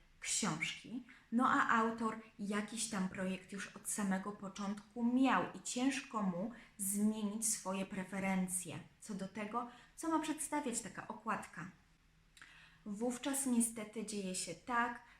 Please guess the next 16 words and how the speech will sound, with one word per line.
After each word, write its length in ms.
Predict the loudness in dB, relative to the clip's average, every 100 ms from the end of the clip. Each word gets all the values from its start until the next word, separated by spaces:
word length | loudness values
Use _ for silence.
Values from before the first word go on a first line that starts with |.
| -8
że 120 | -8
proces 420 | -4 -6 -2 0
może 280 | 2 2 0
się 160 | -2 -4
przedłużyć 800 | -2 -2 -2 -4 -4 -6 -4
z 120 | -2 0
tego 220 | 0 -2
powodu, 420 | -2 -4 -4 -2
że 120 | -2
wszystkie 320 | -2 -2 -4
trzy 220 | -6 -2 0
strony 420 | -2 -2 -2 -2
się 120 | -4
ze 120 | -2
sobą 280 | -2 0 -2
kłócą. 540 | -4 -6 -4 -4 -6